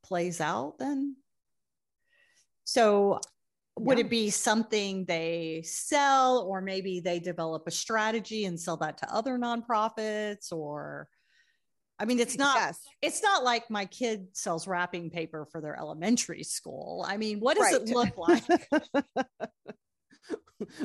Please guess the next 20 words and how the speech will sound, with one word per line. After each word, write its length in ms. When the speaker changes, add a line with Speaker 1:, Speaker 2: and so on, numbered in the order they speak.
Speaker 2:
Yeah, 240
it, 300
<laughs> 60
it's 180
going 220
a 60
little, 600
a 80
little 400
bit, 440
um, 400
kind 200
of 140
beyond 340
there. 220
And 160
I 160
would 240
say, 520
um, 480